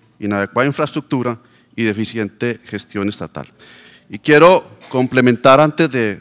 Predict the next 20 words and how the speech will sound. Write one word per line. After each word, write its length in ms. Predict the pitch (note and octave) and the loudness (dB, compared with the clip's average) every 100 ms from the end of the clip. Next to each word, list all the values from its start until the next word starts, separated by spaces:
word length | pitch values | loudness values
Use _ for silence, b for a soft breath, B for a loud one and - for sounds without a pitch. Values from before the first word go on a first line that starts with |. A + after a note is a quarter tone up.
| - | -10
lanzar 380 | A2 G#2 A2 | -8 -6 -6
las 160 | A#2+ C#3 | -6 -6
propuestas, 640 | D3+ - B2 - B2+ - _ _ b b b b - | -8 -4 -6 -6 -14 -14 _ _ b b b b -16
esta 200 | A#2+ D3+ | -4 0
gráfica. 460 | D#3+ C#3+ A#2 - - _ | 0 0 -4 -18 -20 _
Esta 140 | _ C#3+ | _ -4
gráfica 640 | D3+ C#3+ D3+ C#3 A2+ G2 - _ _ b b b b b _ | -2 -2 -2 2 2 0 -10 _ _ b b b b b _
nos 200 | A#2 B2+ | -2 2
muestra 720 | C#3 - - D3+ D#3 - _ _ | 4 2 2 2 2 -2 _ _
cómo 280 | D#3 D3+ D3+ | 2 2 2
es 60 | |
la 100 | D3+ | 0
costumbre 540 | D3+ C3 - C3+ B2+ D3 | -2 -4 -4 -4 -2 -2
de 80 | - | -2
contratación 640 | A#2+ A2+ A#2 A2+ A2 A#2 | -4 -2 -2 -2 -2 -2
en 100 | C3 | 0
la 100 | A2+ | -2
ciudad 220 | A2+ G2+ | -4 -6
de 80 | A#2+ | -4
Medellín. 380 | A2 G2+ A#2 | -4 -6 -8